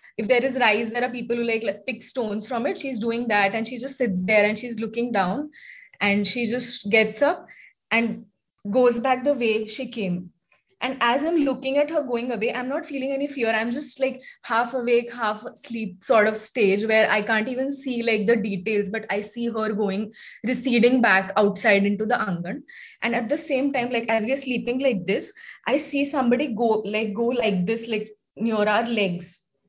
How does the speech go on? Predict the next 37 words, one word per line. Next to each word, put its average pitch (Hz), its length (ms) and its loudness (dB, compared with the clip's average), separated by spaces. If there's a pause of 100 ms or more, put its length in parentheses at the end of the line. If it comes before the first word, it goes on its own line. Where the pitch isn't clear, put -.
(500)
And 220 280 -2
on 240 140 6
the 302 180 2
other 226 340 6
side, 254 480 0 (300)
there 226 180 2
is 226 200 -2
the 285 100 6
kitchen 269 500 -4
door, 233 440 -2 (280)
and 220 280 -6 (360)
just 247 300 0
next 214 360 4
to 240 160 2
it 226 120 4
is 240 220 0
the 277 380 0
Devkholi. 202 720 -2 (280)
So 226 280 -6
Devkholi 208 400 -4
is, 247 100 -4
like, 247 140 -2
a 294 60 0
small 240 340 0
room, 247 180 -2
and 240 160 0
there 220 80 -2
is 226 80 -6
no 233 120 -2
way 220 260 0
out 180 180 -2
of 190 140 -6
that. 175 200 -4 (260)
So 254 120 -2
I 240 60 2
see 254 260 -2
this - 720 -4